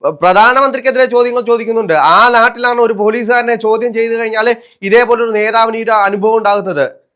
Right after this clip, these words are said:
ഇത്, ഇതൊരു സാധാരണക്കാരനായിരുന്നെങ്കിൽ അല്ലെങ്കിൽ ഇത് ഇ-, ഈ രീതിയിൽ പ്രതികരിക്കാൻ അറിയാത്ത ഒരാളായിരുന്നെങ്കിൽ, ഈ രീതിയിൽ, ആ, ഇത്തരത്തിലുള്ള തെളിവുകൾ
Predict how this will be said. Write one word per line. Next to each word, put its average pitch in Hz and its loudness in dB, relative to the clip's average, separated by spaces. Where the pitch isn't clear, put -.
ഇത്, 214 -2
ഇതൊരു 247 2
സാധാരണക്കാരനായിരുന്നെങ്കിൽ 220 0
അല്ലെങ്കിൽ 226 0
ഇത് 226 2
ഇ-, - -12
ഈ - -8
രീതിയിൽ 220 -4
പ്രതികരിക്കാൻ 226 -2
അറിയാത്ത 220 -2
ഒരാളായിരുന്നെങ്കിൽ, 220 2
ഈ - -8
രീതിയിൽ, 226 -6
ആ, 175 4
ഇത്തരത്തിലുള്ള 226 -4
തെളിവുകൾ 220 0